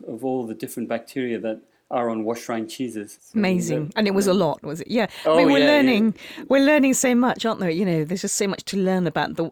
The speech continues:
Speaker 2: you know, bacteria, the use of bacteria in cheese making is absolutely key. But we are, s-, there's so much to learn about it, isn't there? So.
Speaker 1: Yeah, I mean, I had faith. I thought it's there, and it, it, it was incredibly simple.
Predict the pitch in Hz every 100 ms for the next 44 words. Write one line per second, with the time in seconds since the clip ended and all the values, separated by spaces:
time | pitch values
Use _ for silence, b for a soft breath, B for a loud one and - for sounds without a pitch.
0 | - 160 - - - 240 185 175 B B
1 | B B 240 254 - 226 226 240 190 -
2 | 214 170 - 156 175 - - - 175 -
3 | 160 175 _ - - 208 165 85 - _
4 | 185 185 190 - - 190 175 - 190 180
5 | - - 175 165 147 135 131 160 156 127
6 | 127 143 _ _ 143 123 - _ b b
7 | b 135 160 190 175 135 160 165 180 190
8 | - - 175 175 151 135 165 151 - -
9 | 151 165 151 139 143 143 165 170 185 175
10 | 165 185 185 196 185 160 - 214 170 120
11 | 110